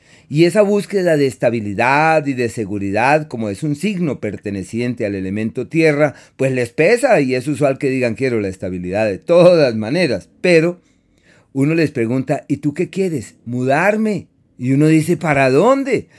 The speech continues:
Siempre tienen la idea de mudarse, de cambiarse de casa, de irse para otros sitios, como si eso fuese algo que duerme allá en las venas. Y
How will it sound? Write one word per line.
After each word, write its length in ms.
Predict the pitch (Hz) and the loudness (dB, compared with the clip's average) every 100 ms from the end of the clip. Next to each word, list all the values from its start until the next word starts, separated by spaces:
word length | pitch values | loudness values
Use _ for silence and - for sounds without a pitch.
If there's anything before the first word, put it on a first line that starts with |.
| - | -20
Siempre 540 | - - 208 214 208 196 | -12 0 2 2 -2 -2
tienen 340 | 180 180 185 | -2 -2 0
la 120 | 147 | 0
idea 360 | 110 107 127 147 | 0 -2 0 0
de 140 | 131 | -2
mudarse, 580 | 107 90 90 117 127 127 | -4 -6 -2 0 -2 -2
de 160 | 135 117 | -4 -4
cambiarse 540 | 95 87 101 101 120 | -6 -6 -6 -6 -6
de 160 | 95 87 | -10 -8
casa, 520 | 110 127 127 123 104 _ _ _ _ 101 _ _ _ _ _ _ _ | -4 -2 -2 -6 -12 _ _ _ _ -20 _ _ _ _ _ _ _
de 180 | 147 139 | 0 4
irse 340 | 143 165 156 175 | 6 4 2 0
para 260 | 123 113 | 2 2
otros 280 | 127 131 151 | 2 0 -2
sitios, 420 | 185 190 160 175 | -2 -2 -2 -2
como 220 | 160 127 | -2 -4
si 160 | 117 120 | -4 -4
eso 260 | 127 170 151 | -4 -4 -4
fuese 380 | 151 143 143 | -2 -2 0
algo 340 | 143 139 139 147 | 0 0 -2 -4
que 140 | 117 | -4
duerme 640 | 120 175 190 180 170 160 156 - _ | -2 0 0 0 -2 -4 -6 -20 _
allá 600 | - 117 160 175 180 160 | -2 0 0 0 -2 -2
en 200 | 135 120 | -2 -2
las 220 | 110 95 | -2 -2
venas. 640 | 104 113 101 85 76 - _ _ _ _ 143 | 0 0 0 -4 -12 -20 _ _ _ _ 2
Y 340 | 151 175 | 4 4